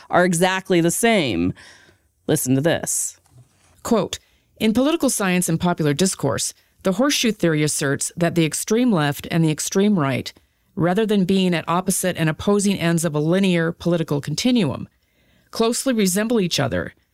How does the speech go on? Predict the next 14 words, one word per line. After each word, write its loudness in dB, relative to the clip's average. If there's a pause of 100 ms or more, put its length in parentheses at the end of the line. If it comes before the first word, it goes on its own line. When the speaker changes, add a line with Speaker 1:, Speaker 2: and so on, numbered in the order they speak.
(440)
Speaker 2:
analogous 0
to -2
the 2
way 2 (360)
that 0
the 2
opposite -2
ends 2
of -2
a 2
horseshoe 0
are -2
close -2
together." -2